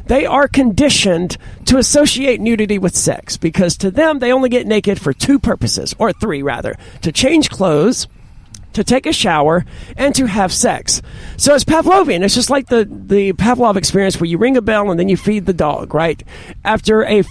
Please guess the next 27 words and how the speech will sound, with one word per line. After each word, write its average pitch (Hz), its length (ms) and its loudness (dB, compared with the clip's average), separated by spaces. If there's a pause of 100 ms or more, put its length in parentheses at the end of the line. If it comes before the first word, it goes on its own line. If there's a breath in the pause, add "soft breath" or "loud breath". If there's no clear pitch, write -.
enough 214 460 0
of 160 140 -2
that, 165 320 0
every 254 220 0
time 240 240 0
you 226 100 -4
ring 214 200 2
a 185 80 2
bell, 254 300 4
the 202 120 0
dog 165 260 0
begins 143 380 -2
to 175 100 -2
salivate. 202 600 0
Just 156 180 -2
like 170 180 -2
every 214 240 -4
time 208 300 0
humans 202 400 2
see 214 300 -2
nudity, 196 580 2 (280 loud breath)
they 220 120 2
become 180 500 -2
sexually 165 540 -6
aroused. 190 560 -2
We, 92 140 -14
we 185 220 -8